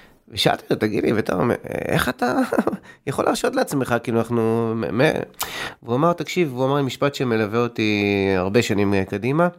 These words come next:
אה, "תעשה הבחנה בין השקעה להוצאה." וזאת השקעה,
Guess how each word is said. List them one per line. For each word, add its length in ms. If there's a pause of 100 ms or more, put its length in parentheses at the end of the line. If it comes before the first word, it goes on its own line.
(680)
אה, 260
"תעשה 220
הבחנה 360
בין 180
השקעה 420
להוצאה." 420 (760)
וזאת 220
השקעה, 360